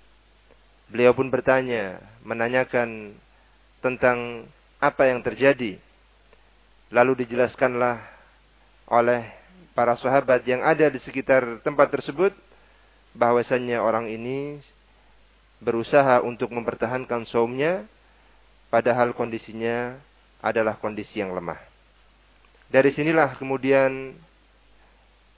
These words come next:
membuat Rasul sallallahu alaihi wasallam mengucapkan satu pernyataan, "Laisa minal birri as-siyamu fis safar."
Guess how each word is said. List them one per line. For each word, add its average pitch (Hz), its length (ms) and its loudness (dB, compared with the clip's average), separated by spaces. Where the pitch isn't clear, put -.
membuat 127 400 4
Rasul 127 320 2
sallallahu 123 560 2
alaihi 117 400 0
wasallam 175 720 2
mengucapkan 123 800 2
satu 175 320 4
pernyataan, 147 720 2
"Laisa 139 320 4
minal 127 400 -2
birri 127 480 0
as-siyamu 113 640 0
fis 101 240 -8
safar." 92 380 -6